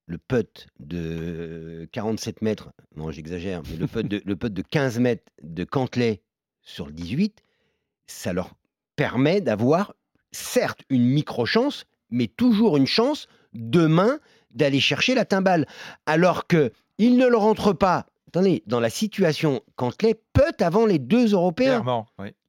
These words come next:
Speaker 1: Il ne le rentre pas. Les deux Européens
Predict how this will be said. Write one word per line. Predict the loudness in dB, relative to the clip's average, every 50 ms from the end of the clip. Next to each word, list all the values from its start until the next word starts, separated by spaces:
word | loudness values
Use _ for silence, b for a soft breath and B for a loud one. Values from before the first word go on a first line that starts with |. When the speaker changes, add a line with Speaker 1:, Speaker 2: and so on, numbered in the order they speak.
| 0 4
Speaker 1:
Il | 4 6 8 6
ne | 6
le | 6 6 6
rentre | 4 4 4 4 2 2 2 2 2 0 2
pas. | 2 2 2 2 2 0 -2 B B B B B
Les | 0 0 0
deux | 0 2 2 4 4 4 4 4 4
Européens | 2 4 2 0 0 0 0 2 2 2 2 0